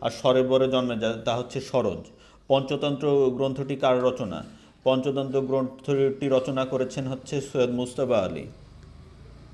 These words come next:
সূর্য শব্দের প্রতিশব্দ কোনটি?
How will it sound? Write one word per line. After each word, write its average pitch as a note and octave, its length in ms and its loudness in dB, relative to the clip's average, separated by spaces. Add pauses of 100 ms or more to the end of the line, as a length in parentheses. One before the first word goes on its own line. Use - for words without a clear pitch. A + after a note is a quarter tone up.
(2500)
সূর্য C#3+ 400 -2
শব্দের C#3+ 300 0
প্রতিশব্দ D3 500 -2
কোনটি? C3 380 -4